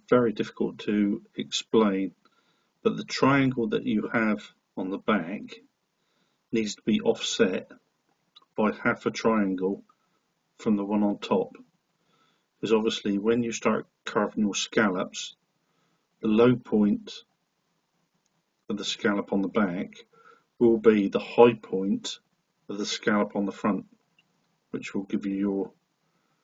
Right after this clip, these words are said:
wavy edge. So once again, we just work our way around. You can see I'm doing this one freehand. It's just a lot easier. You struggle to get in there with a rule of any sense.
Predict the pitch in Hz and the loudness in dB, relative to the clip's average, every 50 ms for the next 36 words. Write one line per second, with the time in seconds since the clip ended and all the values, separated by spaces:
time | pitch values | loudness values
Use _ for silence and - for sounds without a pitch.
0 | _ _ _ - 101 101 98 95 92 104 101 101 101 95 90 - - - - - | _ _ _ -6 -4 -2 -2 -2 -2 -2 0 0 2 0 0 -2 -4 -10 -12 -12
1 | _ _ _ _ _ _ _ _ _ _ _ _ _ _ _ _ _ _ _ _ | _ _ _ _ _ _ _ _ _ _ _ _ _ _ _ _ _ _ _ _
2 | _ _ _ _ _ _ _ _ _ _ _ _ _ _ _ - - - - - | _ _ _ _ _ _ _ _ _ _ _ _ _ _ _ -12 -12 -12 -14 -20
3 | - - _ _ _ _ _ - - 117 117 113 - - - 113 110 107 107 101 | -20 -20 _ _ _ _ _ -6 -2 0 0 0 -2 -2 0 0 2 2 0 -2
4 | - - - _ _ _ - - _ _ _ _ _ _ _ _ - 101 87 - | -6 -10 -20 _ _ _ -20 -20 _ _ _ _ _ _ _ _ -10 -10 -10 -10
5 | - - - 110 107 107 107 - 104 98 92 98 98 98 92 95 101 98 95 95 | -10 -6 -2 0 0 0 0 -2 -2 -2 -2 -2 -2 -2 -2 -2 -2 -2 -2 -4
6 | 90 - - _ _ _ _ _ _ _ _ _ _ _ _ _ _ _ _ _ | -6 -8 -14 _ _ _ _ _ _ _ _ _ _ _ _ _ _ _ _ _
7 | _ _ _ _ _ _ _ _ _ _ _ _ _ - 95 95 - - - - | _ _ _ _ _ _ _ _ _ _ _ _ _ -10 -8 -8 -8 -6 -4 -2
8 | 110 95 92 92 87 - 98 92 92 90 - - - 98 90 - - 95 98 101 | -2 -2 -2 -2 -4 -6 -6 -6 -6 -8 -10 -8 -8 -8 -8 -8 -6 -6 -4 -4
9 | 90 - 95 95 95 95 87 - - _ _ _ _ _ _ _ _ _ _ _ | -6 -6 -6 -6 -6 -6 -8 -12 -18 _ _ _ _ _ _ _ _ _ _ _
10 | _ _ _ _ _ _ - - - - - - - 98 90 - - - 101 98 | _ _ _ _ _ _ -20 -20 -16 -14 -12 -8 -6 -4 -4 -4 -4 -4 -6 -4
11 | 98 104 104 104 104 101 98 95 - - - - 123 110 92 87 87 - 95 92 | -4 -2 -2 -2 -2 -2 -4 -6 -8 -4 2 4 4 4 4 2 -4 -2 0 0
12 | 92 98 98 101 101 95 92 95 92 90 95 98 95 95 92 92 98 92 98 101 | 0 -2 -4 -6 -6 -8 -8 -10 -10 -10 -8 -8 -8 -8 -8 -8 -6 -6 -6 -8
13 | - - 107 98 - - - - | -6 -6 -6 -6 -6 -8 -10 -14